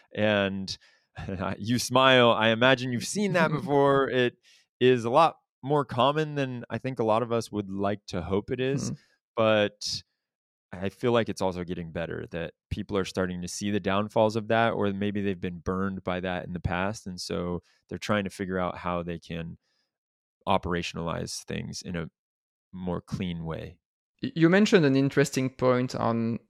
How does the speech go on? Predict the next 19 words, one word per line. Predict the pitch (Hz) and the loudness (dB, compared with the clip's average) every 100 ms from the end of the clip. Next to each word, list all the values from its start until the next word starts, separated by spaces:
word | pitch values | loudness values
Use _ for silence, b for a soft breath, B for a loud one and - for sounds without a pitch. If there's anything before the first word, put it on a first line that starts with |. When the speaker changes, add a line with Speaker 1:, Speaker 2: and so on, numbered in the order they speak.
| _ | _
Speaker 2:
it's | 147 131 | 0 2
different | 143 156 151 139 - - | 2 6 6 6 2 -2
if | 139 | -2
you've | 135 123 - | 0 -2 0
got | 131 123 123 - - | 4 4 2 -8 -2
a | 127 | 0
vision | 143 143 143 131 | 4 4 4 4
model | 127 127 123 120 117 117 | 4 4 6 4 2 -2
than, | 117 107 113 117 - _ | -2 -2 -2 -6 -10 _
well, | - 113 113 139 - - | -2 0 0 -4 -10 -12
a | |
traditional | - 131 123 123 120 113 107 110 113 165 240 | 0 0 2 -2 -2 -2 -2 -2 -4 -8 -8
model | 127 117 117 120 117 117 - | 2 2 4 2 2 0 0
or | 123 120 | 2 2
than | 120 120 113 117 - | 4 4 4 2 -2
a | 113 | -2
large | 117 123 117 113 - | 4 6 6 4 2
language | 123 127 123 117 - | 2 4 2 0 -2
model. | 123 117 117 113 127 | 0 2 4 2 0